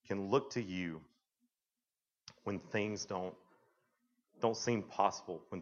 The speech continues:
things seem impossible. We can look to you, we can find strength in you,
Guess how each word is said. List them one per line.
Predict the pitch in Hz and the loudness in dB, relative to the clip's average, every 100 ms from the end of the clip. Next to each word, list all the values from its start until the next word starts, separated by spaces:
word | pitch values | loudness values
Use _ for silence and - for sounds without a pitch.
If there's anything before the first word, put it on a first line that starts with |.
| - | 0
things | 113 120 - | 2 2 0
seem | - 113 101 | -2 0 0
impossible. | 87 - 87 - 90 80 _ _ _ _ - _ _ _ _ _ _ | -4 -4 -4 -4 -10 -12 _ _ _ _ -20 _ _ _ _ _ _
We | 104 | -4
can | 98 87 | -4 2
look | 104 123 | 0 0
to | 110 | -6
you, | 87 92 | -4 -4
we | 87 90 | -4 -6
can | 82 | -4
find | 98 87 | -2 -2
strength | - - 110 110 98 | -4 -4 -4 -4 -8
in | 87 | -8
you, | 82 | -8